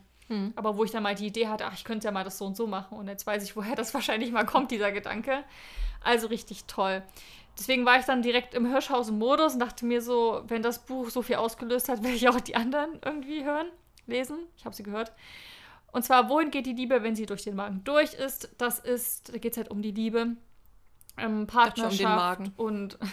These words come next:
Speaker 2: <laughs>
Speaker 1: Naja, Darm, Leber, Magen.
Speaker 2: Es geht auch ein bisschen um Essen, glaub ich, bestimmt. Ähm, ja, aber vor allem so um diese Marotten des Miteinanders, so Paare, Verhalten. Ähm, waren auch ganz viele wichtige Botschaften, glaub ich, so dabei,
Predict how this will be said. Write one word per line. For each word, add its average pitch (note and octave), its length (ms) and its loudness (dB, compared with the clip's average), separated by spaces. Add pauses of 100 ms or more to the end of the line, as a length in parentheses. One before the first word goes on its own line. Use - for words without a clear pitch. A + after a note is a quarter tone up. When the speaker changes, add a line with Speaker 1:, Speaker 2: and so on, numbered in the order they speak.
(260)
Speaker 2:
<laughs> - 400 -20
Speaker 1:
Naja, A3+ 320 2
Darm, G#3 360 8
Leber, G#3 280 4
Magen. C4 460 2
Speaker 2:
Es - 120 -4
geht C#4+ 100 4
auch C#4 40 10
ein C4 60 0
bisschen A#3 200 -4
um F#3+ 60 -6
Essen, A#3 400 -6
glaub A3 240 -4
ich, A3+ 120 -8
bestimmt. G#3 500 -12 (480)
Ähm, G#3 520 0 (640)
ja, A#3+ 200 8
aber B3+ 260 10
vor - 200 -2
allem A#3+ 240 4
so A3+ 480 2 (100)
um A#3 140 2
diese A3+ 240 -2
Marotten A3+ 560 2
des G#3 200 -4
Miteinanders, G3+ 840 -4
so G3 120 -6
Paare, G3 680 4
Verhalten. G3+ 840 -4 (600)
Ähm, A3 460 -2
waren A#3+ 180 8
auch B3+ 80 4
ganz B3 240 2
viele B3+ 260 -2
wichtige A#3 360 -2
Botschaften, A#3+ 560 -2
glaub G#3+ 200 0
ich, G#3 100 -6
so G#3+ 100 -4
dabei, G#3+ 540 0